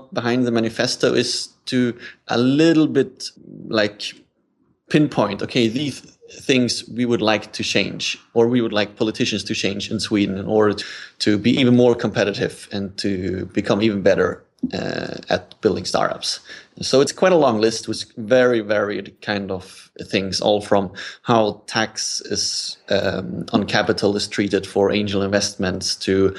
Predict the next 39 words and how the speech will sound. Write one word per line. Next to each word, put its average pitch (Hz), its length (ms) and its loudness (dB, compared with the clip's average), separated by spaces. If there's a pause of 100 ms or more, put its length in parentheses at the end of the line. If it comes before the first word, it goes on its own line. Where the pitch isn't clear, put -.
(240)
how 107 200 2
to 107 140 -2
make 101 340 0
it 92 240 -6
easier 107 400 2
for, 98 520 2
uh, 92 60 0
to - 160 -2
attract 104 300 0
foreign, 95 580 2
uh, 92 280 -6
workers 95 400 0
and 92 100 -4
employees 95 800 0 (360)
to, 95 540 0
yeah, 113 280 2 (100)
like, 101 380 -2 (280)
how 107 180 2
to 107 120 -4
do, 98 320 2
uh, 98 80 -2 (540)
like, - 260 -2
share 117 240 2 (220)
or 110 120 2
sharing 107 460 2 (320)
shares 110 420 2
to 104 380 -8
early 110 200 2
employees, 101 520 -2
option 110 260 -2
pools 101 380 -2
and 87 80 -8
stuff 92 200 -6
like 90 120 -4
that. - 300 -6 (380)
So - 160 0
it's 113 180 0
quite - 680 0 (280)
mixed 127 680 0